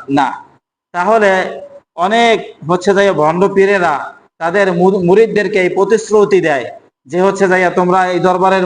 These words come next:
মুরিদ হও, হ্যাঁ, গরু আনো, গরু দাও দরবারে, টাকা পয়সা দাও, তাহলে তোমাদেরকে কি করব? জান্নাতে হচ্ছে যাইয়া বাঁচাই দেব, হ্যাঁ, পলসিরাত পার করায় দেব। এমন প্রতিশ্রুতি আমাদের দেশের অনেক ভণ্ড পীরেরা দেয়। তো হাদিসের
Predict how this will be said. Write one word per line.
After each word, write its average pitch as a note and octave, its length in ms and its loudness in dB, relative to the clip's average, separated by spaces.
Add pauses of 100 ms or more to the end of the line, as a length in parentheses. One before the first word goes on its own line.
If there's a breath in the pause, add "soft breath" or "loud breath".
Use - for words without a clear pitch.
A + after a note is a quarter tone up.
মুরিদ F#3+ 240 2
হও, G#3 220 2 (440)
হ্যাঁ, F#3+ 180 -4
গরু F#3 300 2
আনো, G3+ 180 2 (120)
গরু F#3 160 4 (260)
দাও G3+ 240 2
দরবারে, F#3 500 0 (380)
টাকা E3 220 -6
পয়সা G3+ 280 -2
দাও, A3 180 0 (120)
তাহলে G3 300 0
তোমাদেরকে G3 460 2
কি F#3+ 80 2
করব? G3 260 0 (920)
জান্নাতে F3+ 480 0 (220)
হচ্ছে D#3 300 -2
যাইয়া E3 280 2
বাঁচাই D3+ 380 0
দেব, C#3+ 180 2 (680)
হ্যাঁ, - 120 -8
পলসিরাত F#3+ 500 0
পার F3+ 180 0
করায় F3 360 0
দেব। C#3 120 2 (440)
এমন F#3 240 -2
প্রতিশ্রুতি G3+ 600 0
আমাদের F3+ 420 2
দেশের F#3 220 0
অনেক F#3 300 0
ভণ্ড D3+ 240 0 (100)
পীরেরা F3+ 440 2
দেয়। B2+ 180 0 (580 loud breath)
তো - 40 -10
হাদিসের G#3+ 520 0